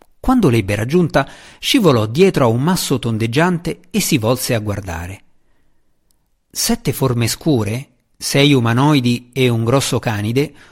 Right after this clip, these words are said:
uscirono dagli alberi dietro di lui, seguendo il suo percorso attentamente e metodicamente. Da questa distanza Drizzt non poteva individuare a quale razza appartenessero,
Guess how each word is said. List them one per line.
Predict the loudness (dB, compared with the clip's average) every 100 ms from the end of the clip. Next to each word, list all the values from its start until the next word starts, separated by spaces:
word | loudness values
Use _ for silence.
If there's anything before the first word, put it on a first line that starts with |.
| -16 -2
uscirono | 0 2 4 4 2 0
dagli | 0 2
alberi | 0 2 2 2
dietro | 0 0 -2
di | -2
lui, | -2 -4 -6 -8
seguendo | -2 2 2 2 0
il | -2
suo | -4
percorso | -2 -4 -2 -4 -2 -6
attentamente | -4 -2 -2 0 0 0 -2 -6 -12 _
e | -4
metodicamente. | -2 -2 -2 -4 -6 -8 -10 -12 -16 -18 _ _ _ _ _ _ _
Da | -8 -4 0
questa | 0 0
distanza | -2 0 0 0 0 -4 -4
Drizzt | -2 0 0 0
non | 2 2
poteva | 0 0 0 0
individuare | -2 -2 -4 0 2 2 2 2
a | 0
quale | 0 0 0
razza | 0 -2 -4 -2 -2
appartenessero, | -2 -4 -6 -6 -6 -4 -4 -4